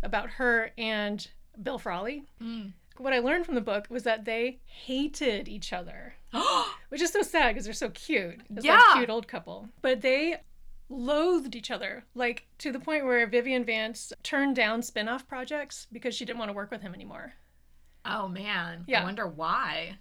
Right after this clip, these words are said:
Speaker 1: Uh, well, I mean, read the book. You'll find out why.
Speaker 2: Oh, okay.
Speaker 1: They're, they were awful to each other. <laughs>
Speaker 2: Oh, God.
Speaker 1: But anyway, this is my challenge to the world: is we need a book that's about Vivian Vance and that doesn't continue to lock her into a relationship with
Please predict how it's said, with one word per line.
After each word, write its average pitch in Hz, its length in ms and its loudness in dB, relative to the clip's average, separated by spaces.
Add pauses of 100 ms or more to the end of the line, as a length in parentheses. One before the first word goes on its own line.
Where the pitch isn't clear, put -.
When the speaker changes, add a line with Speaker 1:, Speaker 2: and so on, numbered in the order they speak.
(280)
Speaker 1:
Uh, 233 360 2
well, 254 240 4
I 247 80 -2
mean, 233 180 -4
read 226 140 -4
the 190 40 -10
book. 196 240 -4
You'll 185 100 -14
find 208 180 -6
out 190 100 -10
why. - 160 -10
Speaker 2:
Oh, - 260 -2
okay. 175 100 -6
Speaker 1:
They're, 240 360 4
they 269 180 0
were 262 240 -2
awful 202 360 -6
to 214 160 -10
each 175 140 -10
other. 180 340 -6
<laughs> - 40 -2 (380)
Speaker 2:
Oh, 196 300 -6 (120)
God. 180 500 -6 (320)
Speaker 1:
But 269 180 0
anyway, 262 540 4
this 262 120 -4
is 294 120 -8
my 269 160 2
challenge 240 460 0
to 262 80 -6
the 220 60 -4
world: 202 380 -4
is 202 300 -8
we 254 100 0
need 320 140 2
a 349 80 -2
book 285 200 0
that's 247 380 -2 (260)
about 220 460 -2
Vivian 220 400 -2
Vance 208 540 -4
and 214 160 -6
that 208 100 -6
doesn't 214 480 -6
continue 240 600 -2
to 226 140 -10
lock 208 360 0
her 226 180 2
into 254 220 -2
a 208 100 -2
relationship 208 720 -4
with 202 180 -10